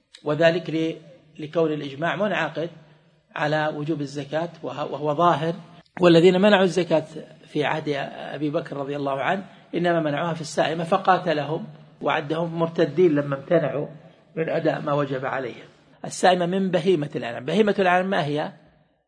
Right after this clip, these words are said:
الإبل والبقر والغنم فقط، هذا هو المراد ببهيمة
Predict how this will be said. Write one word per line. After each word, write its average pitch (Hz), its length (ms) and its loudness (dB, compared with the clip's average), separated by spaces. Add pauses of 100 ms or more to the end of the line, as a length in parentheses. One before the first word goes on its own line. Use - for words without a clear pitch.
(240)
الإبل 160 460 -2
والبقر 156 580 -2 (500)
والغنم 143 520 -2 (200)
فقط، - 560 -2 (140)
هذا 185 440 0 (300)
هو 180 380 4 (400)
المراد 151 500 2
ببهيمة 160 460 -4